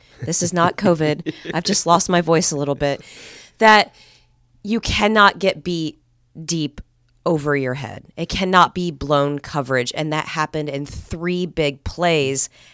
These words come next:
Speaker 1: out of those four fourth quarter Miami touchdowns, which was just killer to anything that the Ravens had going. And when you,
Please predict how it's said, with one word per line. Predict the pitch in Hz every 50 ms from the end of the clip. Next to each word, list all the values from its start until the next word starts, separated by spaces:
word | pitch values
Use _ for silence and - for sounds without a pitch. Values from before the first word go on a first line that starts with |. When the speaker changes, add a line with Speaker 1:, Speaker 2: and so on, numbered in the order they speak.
| _ - -
Speaker 1:
out | 165 165 151
of | 156 143
those | 151 156 147 139 - -
four | - - - 180 170 165 156 143 143 139 - _ _ _ _ - -
fourth | - - - 165 170 156 - -
quarter | - - 165 160 147 147 143 143 -
Miami | 151 151 147 143 143 147 147 143 143 143 139 135 139 - -
touchdowns, | - 170 151 - - - 135 123 123 131 131 -
which | 151 143 - - -
was | 151 139 -
just | 151 - - -
killer | - - 214 214 185 156 139 135 139 - _ _ _ - - _ _ _ -
to | - 196 180
anything | 208 220 208 - 190 180
that | 180 170
the | 175 156
Ravens | 165 170 165 156 160 151
had | 165 160 147 143
going. | 160 185 190 180 160 156
And | 156 160
when | 160 160
you, | 156